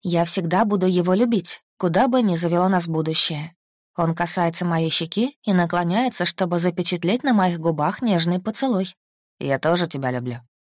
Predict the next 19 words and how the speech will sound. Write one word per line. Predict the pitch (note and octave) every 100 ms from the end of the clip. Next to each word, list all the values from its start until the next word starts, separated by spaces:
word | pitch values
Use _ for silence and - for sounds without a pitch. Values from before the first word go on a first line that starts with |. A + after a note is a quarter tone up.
| _ _ _ -
Он | F#3+ F3+
смотрит | - G3+ A#3 G#3+
на | F#3
меня, | E3 D#3+ D3+ -
как | - C#4+ E4
на | B3
драгоценность, | G3 F3+ F3+ - D#3+ D3+ D3 - - _
на | F3+ F3+
хрупкое | A3 A3 - G3+
сокровище, | G3 F3 F#3+ A#3+ A3 - F#3+
которое | F3+ F#3 F#3 F3+
принадлежит | F3+ F#3 F3+ F3+ E3 E3 G3+
только | G#3+ F3+ F3+
ему. | G3+ B3+ G#3+ F#3 _ _ _ _ -
Я | E3+ E3
теснее | F3 - F#3 E3+
прижимаюсь | E3+ E3 D3+ D#3 F3 A3+
к | -
нему | F#3 D#3+ D3